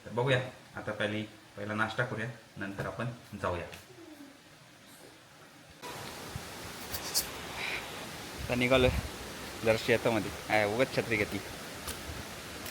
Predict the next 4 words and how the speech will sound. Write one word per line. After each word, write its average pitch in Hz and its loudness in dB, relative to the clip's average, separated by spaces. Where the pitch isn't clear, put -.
पूर्ण 117 0
पाऊस 120 10
गेला 110 10
बघा, 104 2